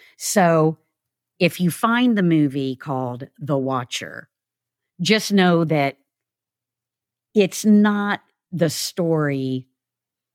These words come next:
one hundred percent about this episode. This story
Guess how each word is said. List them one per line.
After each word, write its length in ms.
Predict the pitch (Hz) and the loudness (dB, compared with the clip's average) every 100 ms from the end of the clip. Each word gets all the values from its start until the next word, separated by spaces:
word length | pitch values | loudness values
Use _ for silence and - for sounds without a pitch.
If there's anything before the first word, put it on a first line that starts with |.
| _ _ _ _ _ _ _ | _ _ _ _ _ _ _
one 240 | - 165 | 0 2
hundred 260 | 160 156 147 | 4 2 0
percent 480 | - 127 156 131 - | -4 -6 -2 -2 -4
about 420 | - 131 135 127 - | -6 -2 0 -2 -4
this 320 | 143 135 123 | -6 -4 -4
episode. 560 | 131 123 123 - - - _ _ _ _ - | -6 -10 -14 -14 -16 -20 _ _ _ _ -14
This 720 | 151 143 208 247 - - - _ _ | -14 0 2 2 -4 -12 -16 _ _
story 840 | - - - 151 143 127 120 117 | -12 -8 -2 0 2 0 -4 -10